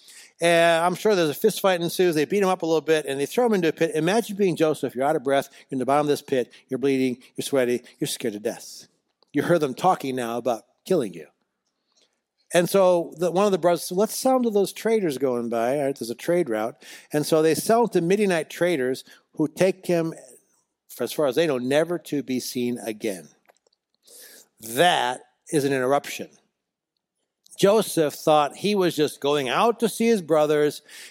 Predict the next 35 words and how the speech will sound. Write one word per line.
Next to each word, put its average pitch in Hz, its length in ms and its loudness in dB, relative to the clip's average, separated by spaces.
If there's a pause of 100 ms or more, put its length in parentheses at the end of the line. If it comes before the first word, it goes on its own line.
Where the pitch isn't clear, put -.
He 107 60 -12
wasn't 156 280 2
looking 214 200 0
forward 165 380 2
to 156 220 2
it. 151 160 -2 (200)
"I'm 117 120 -6
gonna 120 100 -4
hang 190 140 2
out 208 200 0
some, 175 380 0
see 147 200 -4
how 165 100 4
the 180 100 -2
flocks 160 420 2
are. 151 300 2 (180)
I'm 147 160 -4
gonna 131 140 -4
go 139 160 0
back 151 400 0
and 127 80 -6
I'm 127 60 -4
gonna 127 100 -4
tell 160 380 2
Dad 127 440 -2
what 123 200 -2
I 117 140 0
saw." 113 600 -4 (260)
That 147 480 0
was 139 540 0
the 131 80 -4
plan. 120 640 -4 (180)
It 143 200 0
did 117 180 -2
not 143 380 -2